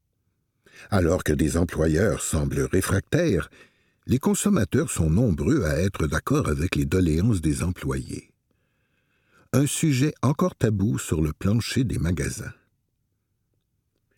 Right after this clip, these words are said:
Si la caissière de votre épicerie du coin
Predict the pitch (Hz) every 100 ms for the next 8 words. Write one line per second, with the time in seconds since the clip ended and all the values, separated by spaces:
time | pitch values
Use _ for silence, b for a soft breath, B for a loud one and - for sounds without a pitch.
0 | _ _ _ _ _ - - 214 - 160
1 | - 220 233 95 73 76 - 76 85 -
2 | - - 139 143 143 - - 190